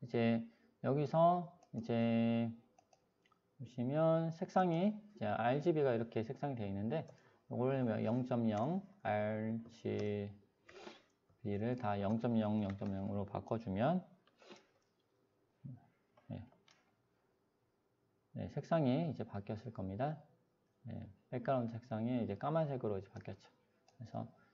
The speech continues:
뒤에가 검은색 배경이 됐고, 아, 앞에는 이제 주전자 색이 이렇게 있습니다. 자, 이렇게 잘 됐고요.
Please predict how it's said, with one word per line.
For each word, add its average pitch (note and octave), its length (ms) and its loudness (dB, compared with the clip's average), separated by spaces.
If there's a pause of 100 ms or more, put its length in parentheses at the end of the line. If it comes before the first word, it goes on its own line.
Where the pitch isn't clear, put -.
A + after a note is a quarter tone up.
(160)
뒤에가 C3 800 0
검은색 B2 380 4
배경이 G2+ 340 -2
됐고, C#3+ 500 -2 (220)
아, - 280 -4
앞에는 B2 440 0
이제 G2 100 0
주전자 A2 380 2
색이 A2 240 -4
이렇게 F#2 320 -6
있습니다. A2+ 420 -8 (840)
자, G#2 520 0 (120)
이렇게 D#3+ 240 -2
잘 F3 180 2
됐고요. C3 400 2